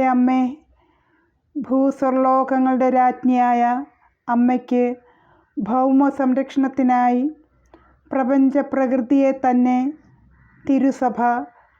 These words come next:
പ്രതിഷ്ഠിക്കുവാൻ ഈ പ്രത്യക്ഷീകരണം വഴി ഇടയാക്കണമേ.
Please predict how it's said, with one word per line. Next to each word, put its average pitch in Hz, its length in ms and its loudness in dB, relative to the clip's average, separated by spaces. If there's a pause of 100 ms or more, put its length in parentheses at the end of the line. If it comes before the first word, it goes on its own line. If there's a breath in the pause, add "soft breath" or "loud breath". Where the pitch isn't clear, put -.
(160 soft breath)
പ്രതിഷ്ഠിക്കുവാൻ 240 1000 0 (720 soft breath)
ഈ 277 140 2
പ്രത്യക്ഷീകരണം 277 1040 0
വഴി 247 320 2 (600)
ഇടയാക്കണമേ. 233 880 0